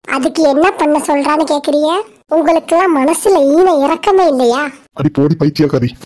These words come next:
Speaker 2: நூர்ஜா, நான் சொல்றது கேளு. முதல்ல அந்த ஊர் மக்கள்லாம் ஓட்டு போட்டாங்கல்ல, இப்ப அனுபவிக்கிறாங்க. அங்க உள்ள அரசாங்கமே சரியில்லை. அப்ப நம்ம எல்லாம் பேசி என்ன ஆக போகுது? எல்லா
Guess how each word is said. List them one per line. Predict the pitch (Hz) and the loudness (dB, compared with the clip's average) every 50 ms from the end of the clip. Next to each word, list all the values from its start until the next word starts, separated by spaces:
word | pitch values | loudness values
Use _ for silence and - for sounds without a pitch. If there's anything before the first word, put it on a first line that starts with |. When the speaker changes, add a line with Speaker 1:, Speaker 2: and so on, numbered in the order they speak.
| _ _ _ _ _ - | _ _ _ _ _ 0
Speaker 2:
நூர்ஜா, | 143 160 160 127 127 143 143 156 185 - | 2 2 2 2 2 0 0 0 -2 -2
நான் | 127 127 123 - | -2 -2 0 0
சொல்றது | 139 147 151 156 143 135 - | 0 0 0 -2 -4 -2 0
கேளு. | 135 151 156 127 117 117 - - - | 0 0 2 0 -2 -2 -6 -14 -6
முதல்ல | - 120 127 139 151 156 156 147 135 139 160 170 127 120 - - | -2 0 2 2 2 2 2 2 2 2 2 2 0 -2 -4 -4
அந்த | 135 139 139 139 | -2 -2 0 0
ஊர் | 131 139 170 185 160 156 | 0 2 2 2 2 2
மக்கள்லாம் | 139 - - 143 156 165 143 139 | 0 -2 -2 0 0 2 2 2
ஓட்டு | 160 - - | 0 0 -2
போட்டாங்கல்ல, | 165 156 151 151 156 156 156 156 160 175 190 185 135 - _ | 0 0 0 0 0 0 0 0 2 2 0 0 0 -2 _
இப்ப | - - - 165 131 127 | -8 -4 -2 -2 0 2
அனுபவிக்கிறாங்க. | 151 165 147 131 127 127 123 113 107 110 - - - _ _ - _ _ - | 2 2 2 2 0 0 0 0 0 -2 -6 -8 -18 _ _ -20 _ _ -2
அங்க | 143 151 139 | 0 0 2
உள்ள | 139 135 147 165 175 151 123 | 2 2 2 2 2 0 0
அரசாங்கமே | 127 156 - - 170 156 147 139 131 151 | -2 -2 -2 -2 -2 0 0 2 2 0
சரியில்லை. | 180 - - 131 143 147 147 139 123 117 113 113 - - _ - - - | 0 -2 -2 -2 0 0 0 0 0 0 -2 -2 -4 -8 _ -20 -14 -10
அப்ப | - 135 - 156 | -8 -4 -2 -2
நம்ம | 135 127 143 151 | -2 0 0 0
எல்லாம் | 147 147 175 | 0 0 0
பேசி | 175 - 147 - - 131 | -2 -2 -4 -2 -2 -2
என்ன | 135 151 165 | 0 0 0
ஆக | 139 123 - | 0 -2 -2
போகுது? | - 120 117 113 131 - - _ - 139 | -2 -4 -2 -2 -4 -6 -8 _ -2 0
எல்லா | 135 156 165 170 | 2 2 2 2